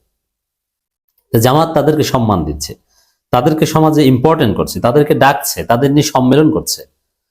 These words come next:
তাদেরকে অর্গানাইজ করছে, এবং তাদের এই পেশাটাকে আরো কিভাবে ভাইব্রেন্ট করা যায় সেই চেষ্টা করছে, কিভাবে তাকে আরো বেশি দায়িত্বশীল হিসেবে তৈরি করা যায় সেই চেষ্টা করছে।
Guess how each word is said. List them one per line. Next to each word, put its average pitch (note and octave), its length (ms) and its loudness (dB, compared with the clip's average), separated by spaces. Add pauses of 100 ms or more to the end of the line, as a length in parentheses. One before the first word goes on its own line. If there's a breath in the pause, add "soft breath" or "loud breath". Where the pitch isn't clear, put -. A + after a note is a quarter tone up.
(220)
তাদেরকে F3 300 2
অর্গানাইজ E3+ 460 2
করছে, - 420 -4 (260 soft breath)
এবং F3 220 4
তাদের F3+ 300 4
এই F#3 340 2
পেশাটাকে F3+ 400 0
আরো E3+ 180 2
কিভাবে E3 460 2
ভাইব্রেন্ট C3+ 480 0
করা C#3 160 0
যায় G#2+ 240 0 (400)
সেই G3+ 180 2
চেষ্টা G3+ 320 0
করছে, - 400 -4 (540)
কিভাবে F#3+ 280 4
তাকে F#3 200 2
আরো E3+ 140 4
বেশি D#3+ 140 2
দায়িত্বশীল E3+ 580 2
হিসেবে D#3 280 2
তৈরি C3 240 2
করা C3+ 200 0
যায় G#2 220 -2 (320 soft breath)
সেই A#3 240 0
চেষ্টা D#3 300 0
করছে। - 320 -6